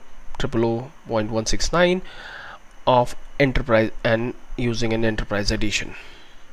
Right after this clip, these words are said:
If that seems hard, last but not least, and there will be more ways to do it, but the last one that I prefer is go to command prompt, and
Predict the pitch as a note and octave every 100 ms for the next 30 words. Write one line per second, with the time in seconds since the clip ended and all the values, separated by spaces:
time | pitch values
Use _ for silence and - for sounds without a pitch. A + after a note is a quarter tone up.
0 | - - - - - - - - - -
1 | - - - - - - - G#2+ A2 -
2 | - - - G#2+ - - A2 A2 D3 F#3+
3 | G#3+ - - - - - - - - -
4 | - - A2 G#2 - C#3 A2+ - F3 G#3+
5 | - - D#3 D#3+ F3 E3+ E3 D3+ C#3+ B2+
6 | C3+ - C#3+ D3 F3+ - - - - -
7 | C3+ - - - - - B2 A#2 A#2 B2
8 | A#2 A#2 A#2 - E3 E3+ E3+ - - B2+
9 | - A#2 B2 - A2+ G#2+ A2 E3 A3 A#3+
10 | - - - - - - - - - -
11 | - - - - - - G#2 G#2 G#2+ G#2+
12 | A2 A2